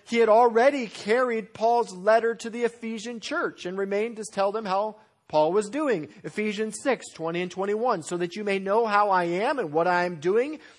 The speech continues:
Tychicus, the beloved brother and faithful minister in the Lord, will tell you everything.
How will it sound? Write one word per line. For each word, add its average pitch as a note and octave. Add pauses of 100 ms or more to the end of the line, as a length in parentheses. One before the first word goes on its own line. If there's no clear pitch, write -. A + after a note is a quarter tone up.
(160)
Tychicus, C4 (100)
the E3
beloved F3
brother G#3
and G3+
faithful A3
minister G#3+
in G3+
the F#3
Lord, G#3+
will A#3
tell F#3
you B3
everything. A3